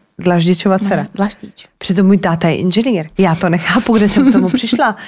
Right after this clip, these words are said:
Speaker 1: To je tak slušný chlap, ale on teda hodně mlčí, jo. Možná to je tím, že on hodně mlčí. Takže nemá tolik prostoru pro to.
Speaker 2: To má v sobě.
Speaker 1: Evidentně povahově nejsme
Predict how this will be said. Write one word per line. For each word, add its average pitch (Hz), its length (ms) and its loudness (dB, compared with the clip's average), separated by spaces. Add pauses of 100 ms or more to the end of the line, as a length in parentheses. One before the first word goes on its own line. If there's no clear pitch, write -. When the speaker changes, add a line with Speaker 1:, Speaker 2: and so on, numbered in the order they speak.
(180)
Speaker 1:
To - 80 -2
je 208 120 2
tak 214 200 -2
slušný 330 320 0
chlap, 277 300 0
ale 240 180 0
on 220 120 2
teda 262 120 0
hodně 247 240 2
mlčí, 233 360 0
jo. 135 200 -2 (480)
Možná 233 320 4
to 320 100 0
je 320 100 2
tím, 175 300 0
že 196 120 2
on 233 120 2
hodně 240 300 2
mlčí. 202 420 -2 (300)
Takže 196 240 2
nemá 277 280 2
tolik 277 320 -2
prostoru 240 600 0
pro 247 240 0
to. 131 300 0
Speaker 2:
To 196 60 0
má 208 140 2
v - 80 -6
sobě. 175 400 -2 (240)
Speaker 1:
Evidentně 254 380 0
povahově 233 420 0
nejsme 208 280 -2